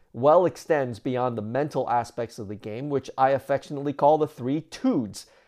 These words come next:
attitude, fortitude, and aptitude. Mindset can also have a significant influence on the physical aspects of your game, in particular, how it impacts stroke mechanics or technique. So tweak your mindset,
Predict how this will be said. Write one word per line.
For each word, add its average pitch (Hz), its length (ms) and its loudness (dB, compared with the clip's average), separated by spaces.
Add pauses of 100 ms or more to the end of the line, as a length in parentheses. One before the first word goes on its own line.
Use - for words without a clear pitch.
(160)
attitude, 151 640 0 (180)
fortitude, 127 600 2
and 139 220 -6
aptitude. 156 640 0 (720)
Mindset 180 560 0
can 175 120 -2
also 165 260 4
have 160 280 2
a 165 60 -2
significant 156 600 -6
influence 165 520 -4
on 160 180 0
the 156 180 -8
physical 226 580 -2
aspects 113 440 -2
of 110 140 -4
your 104 120 -8
game, 101 340 -8 (300)
in 139 140 -2
particular, 139 640 0 (160)
how 135 220 2
it 135 80 -6 (240)
impacts 139 500 -2
stroke - 420 0
mechanics 131 540 -8
or 147 160 -4
technique. 175 580 -8 (600)
So 131 280 -2
tweak 196 320 -4
your 160 140 4
mindset, 165 640 0